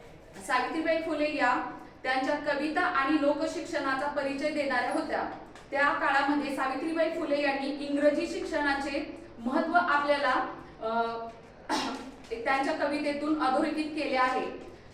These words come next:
अ, त्या त्यांच्या कवितेमध्ये म्हणतात, "स्वावलंबनाचा उद्योग प्रपंच, ज्ञानधन संच करी यत्ने. विद्येविन गेले, वाया गेले पशु,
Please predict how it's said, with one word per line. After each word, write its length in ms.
अ, 360
त्या 160
त्यांच्या 340
कवितेमध्ये 640
म्हणतात, 720
"स्वावलंबनाचा 1120
उद्योग 280
प्रपंच, 480
ज्ञानधन 560
संच 340
करी 260
यत्ने. 560
विद्येविन 580
गेले, 640
वाया 320
गेले 300
पशु, 640